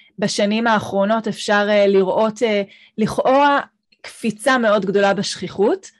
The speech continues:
אבל אנחנו יודעים שזה לא, יש פה כל מיני מאפיינים, אה, נוספים שנכנסים ומתערבים וחשוב, אה,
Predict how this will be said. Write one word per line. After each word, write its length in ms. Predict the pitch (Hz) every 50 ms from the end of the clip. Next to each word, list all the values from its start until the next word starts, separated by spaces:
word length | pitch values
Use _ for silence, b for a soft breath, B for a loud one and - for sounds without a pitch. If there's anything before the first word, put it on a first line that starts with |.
| _ _ _ _ -
אבל 240 | 160 160 175 202 202
אנחנו 380 | 196 196 180 - - 208 208
יודעים 400 | 202 202 185 185 220 240 247 247
שזה 420 | 226 - 269 233 190 208 208 202 202
לא, 560 | 202 220 240 254 247 247 240 233 226 214 208 196
יש 220 | 208 214 220 -
פה 100 | - 247
כל 180 | 240 - 220 226
מיני 200 | 247 247 233 220
מאפיינים, 680 | 202 190 185 190 - - 202 196 196 202 214 220 226
אה, 120 | 226 214
נוספים 440 | 202 196 185 - 202 - - 214 214
שנכנסים 760 | 214 - 220 202 190 185 190 - 208 202 - - 226 214 214 202
ומתערבים 600 | 190 202 196 190 190 - - 190 190 180 208 220 208
וחשוב, 460 | 208 - - 190 - 208 202 190 196
אה, 120 | 220 208